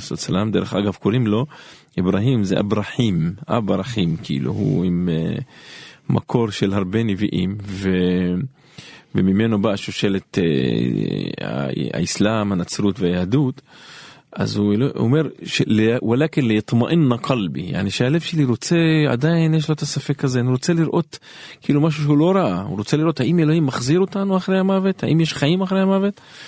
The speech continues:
ואז אלוהים אומר לו, "טוב, קח ארבעה ציפורים, שים כל ציפור על הר, ותקרא להם, ת-, תחתוך אותם ותקרא להם, והם יבואו אליך שלמים."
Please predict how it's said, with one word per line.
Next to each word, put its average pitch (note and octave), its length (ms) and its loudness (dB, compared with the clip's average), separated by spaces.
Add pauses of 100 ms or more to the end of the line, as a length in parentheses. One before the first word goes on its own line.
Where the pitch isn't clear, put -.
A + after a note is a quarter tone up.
(460)
ואז E3+ 280 2
אלוהים G3+ 220 4
אומר G3+ 180 4
לו, G3 140 4
"טוב, D3 380 -2 (160)
קח C#3+ 220 2
ארבעה A2 360 2
ציפורים, G#2+ 560 0 (180)
שים C3+ 240 2
כל B2+ 220 -2
ציפור A2 360 -2
על G2 360 0
הר, F#2+ 260 -2 (1400)
ותקרא A2+ 640 -2
להם, C3 220 0 (180)
ת-, - 260 -4
תחתוך C#3+ 400 -2
אותם F#3 300 0
ותקרא B2 400 -2
להם, F#2 220 -2
והם A2+ 180 0
יבואו A#2 260 0
אליך A2+ 240 -2
שלמים." F#2 380 0